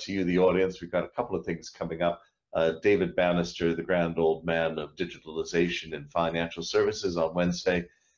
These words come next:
And next Monday, uh, our last one before the new year, Robert Barnes, uh, the venerable Robert Barnes from the L S E G,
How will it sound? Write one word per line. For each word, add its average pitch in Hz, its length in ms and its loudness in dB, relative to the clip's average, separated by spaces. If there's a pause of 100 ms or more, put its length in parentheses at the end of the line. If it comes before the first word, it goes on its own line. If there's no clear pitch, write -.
(100)
And 87 360 2
next 104 400 -2
Monday, 98 720 2
uh, 73 80 0
our 80 280 4
last 98 440 0
one 87 120 -2
before 85 320 -4
the 82 100 -4
new 82 120 -4
year, 82 320 0 (320)
Robert 101 500 4
Barnes, 85 600 2
uh, 78 400 -2 (300)
the 85 200 -8
venerable 87 400 2
Robert 82 440 0
Barnes 82 300 -2
from 82 220 -16
the 82 260 -6
L 87 140 2
S 82 240 -4
E 82 120 -12
G, 95 360 -4